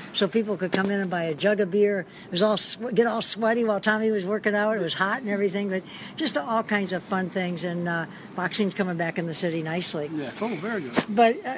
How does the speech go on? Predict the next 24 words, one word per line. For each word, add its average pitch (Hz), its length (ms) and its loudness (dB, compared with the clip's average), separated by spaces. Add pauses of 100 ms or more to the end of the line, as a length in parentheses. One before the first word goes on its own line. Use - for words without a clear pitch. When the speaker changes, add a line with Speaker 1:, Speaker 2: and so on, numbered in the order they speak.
(140)
Speaker 1:
as 247 140 -2
far 285 180 -2
as 254 100 -2
Whole 240 200 -2
Foods, 233 300 -2
now 226 40 0
you're 220 240 0
doing, 240 480 -2
you 240 160 -2
know, 214 100 0
classes. 240 480 -4
You're 208 120 -2
so 302 260 -2
active, 240 400 -2
your 190 140 -2
newsletters, 196 680 -2
the 190 120 -4
things 240 300 -2
that 214 100 0
you're 202 160 0
doing, 202 400 -2
educating 202 560 0
people 180 340 -2
about 175 300 0